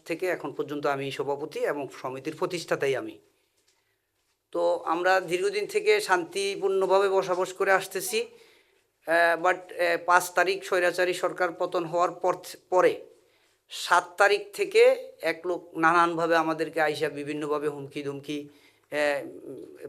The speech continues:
শুধু এইটাই বলে, "বিএনপির নেতাদের সাথে বসতে হবে," এই সেই। আমি বললাম, "বিএনপির নেতা কে? আপনি বিএনপির কি? বিএনপির কি ভাই? আপনার কোন পর্যায়ের নেতা?" তখন সে বলল, "তারানগর ইউনিয়ন বিএনপির সে নাকি প্রচার সম্পাদক।" তখন তাকে আমি একটু হার্ডলি বলছি যে, "আপনি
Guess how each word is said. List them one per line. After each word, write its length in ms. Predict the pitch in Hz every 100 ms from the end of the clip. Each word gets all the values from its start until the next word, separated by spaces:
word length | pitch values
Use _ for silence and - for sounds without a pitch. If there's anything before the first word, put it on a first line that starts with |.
| -
শুধু 260 | - 147 147
এইটাই 260 | 151 151 151
বলে, 240 | 156 160
"বিএনপির 360 | 147 156 143 143
নেতাদের 340 | 143 147 143
সাথে 220 | 143 147
বসতে 320 | 143 147 147
হবে," 200 | 147 143
এই 80 | 139
সেই। 240 | 139 143 143
আমি 140 | 143
বললাম, 240 | 147 147
"বিএনপির 340 | 147 147 139 143
নেতা 240 | 151 151
কে? 440 | 151 156 123 - - _ _ _ -
আপনি 280 | 143 156
বিএনপির 440 | 147 165 156 160 156
কি? 240 | 190 190 - -
বিএনপির 360 | 202 208 202 -
কি 140 | 233
ভাই? 240 | 165 123 123
আপনার 260 | 139 147
কোন 200 | 147 180
পর্যায়ের 340 | 185 175 165 151
নেতা?" 240 | 135 135
তখন 300 | - 113 165
সে 200 | 160 156
বলল, 260 | 147 165 180
"তারানগর 560 | 180 165 151 147 143
ইউনিয়ন 340 | 143 147 165 170
বিএনপির 520 | 175 160 156 151 139
সে 160 | 151
নাকি 200 | 139 139
প্রচার 260 | 143 165 160
সম্পাদক।" 460 | - 139 127 113 - _ _ _ _ _ _
তখন 300 | - 143 147
তাকে 240 | 147 139 151
আমি 180 | 143 156
একটু 180 | 156
হার্ডলি 340 | 170 175 170 165
বলছি 260 | 139 -
যে, 60 | 151
"আপনি 280 | 165 202